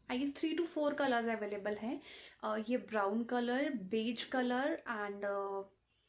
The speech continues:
white, black और I guess कुछ, अ, blue color, I, पाउडर ब्लू कलर, something like that, ऐसा भी कुछ available है। तो इस colors में ये available है। तो ये थी हमारी last skirt।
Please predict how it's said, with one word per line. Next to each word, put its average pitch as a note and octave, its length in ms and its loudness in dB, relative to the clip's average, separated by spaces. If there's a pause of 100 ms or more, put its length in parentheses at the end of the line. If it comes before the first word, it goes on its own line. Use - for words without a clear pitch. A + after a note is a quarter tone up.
(300)
white, G#3+ 460 2 (280)
black F#3+ 580 2 (1000)
और A3 360 -2
I B3+ 40 -2
guess C#4+ 260 -2
कुछ, - 400 -6
अ, C#4 100 0 (440)
blue C#4+ 360 2
color, C4 420 2
I, A3+ 280 -4 (380)
पाउडर B3 260 2
ब्लू A#3 280 2
कलर, B3 220 2
something A3+ 320 -4
like G#3 160 -2
that, F#3 180 -2
ऐसा G#3+ 220 -2
भी A3 80 -6
कुछ - 180 -8
available E3+ 360 -8
है। - 200 -10 (380)
तो C4+ 120 -10
इस - 140 -6 (220)
colors G#3+ 340 0
में G#3 100 -6
ये F#3+ 100 0
available E3+ 400 -4
है। - 220 -10 (440)
तो C#4 100 -2
ये A#3+ 380 2
थी B3+ 100 -6
हमारी A3+ 400 2
last F#3+ 500 0
skirt। F#3 600 -4